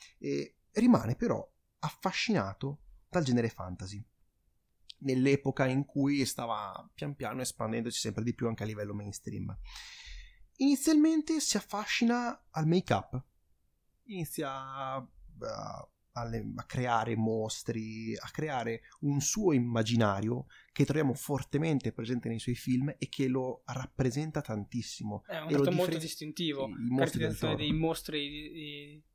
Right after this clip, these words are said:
Speaker 2: all'interno dei suoi film, per punto.
Speaker 1: Dal make-up decide di provare a girare, girare un lungometraggio che, il primo lungometraggio è Mimic, nel novantasette, una rivisitazione del tema di Alien e dei B-movie.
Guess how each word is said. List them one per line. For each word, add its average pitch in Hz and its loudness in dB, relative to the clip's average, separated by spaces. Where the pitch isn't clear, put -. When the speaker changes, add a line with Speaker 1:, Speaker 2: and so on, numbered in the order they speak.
Speaker 2:
all'interno 143 -8
dei 135 -8
suoi 143 -10
film, 143 -12
per 143 -8
punto. 143 -12
Speaker 1:
Dal 196 4
make-up 214 2
decide 180 2
di 151 -10
provare 170 -4
a 127 -2
girare, 120 -2
girare 127 0
un 117 -10
lungometraggio 131 0
che, 123 0
il 135 -4
primo 180 2
lungometraggio 151 4
è 123 8
Mimic, 113 0
nel 127 6
novantasette, 120 2
una 123 8
rivisitazione 135 4
del 120 4
tema 110 6
di 120 2
Alien 113 4
e 113 4
dei 117 4
B-movie. 110 2